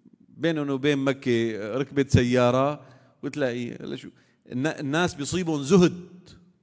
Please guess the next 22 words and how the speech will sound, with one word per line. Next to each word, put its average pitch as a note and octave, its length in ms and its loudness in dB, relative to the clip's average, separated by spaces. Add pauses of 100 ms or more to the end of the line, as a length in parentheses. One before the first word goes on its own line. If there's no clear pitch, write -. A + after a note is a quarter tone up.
(240)
تلاقي B2+ 180 -4
قاعد C3 440 -2
بجدة A#2+ 520 -4
أو B2+ 160 -4
قاعد A2+ 320 -4
مثلا A2 340 -6
في A2+ 160 -8
منطقة، A#2 500 -6 (320)
مع A2 220 -4
إنه D3 180 -2
في C3 200 -2
ناس E3 640 0 (960)
والله D#3 240 2
بتتعلم D3+ 640 0
منهم C#3+ 600 -2 (500)
يعني C3 300 0
المسابقة C3 720 4
إلى A2+ 200 4
الخيرات. G#2 720 4 (480)
والله G2+ 420 -2 (1700)
مرة D3 200 4
كنت C3+ 340 -6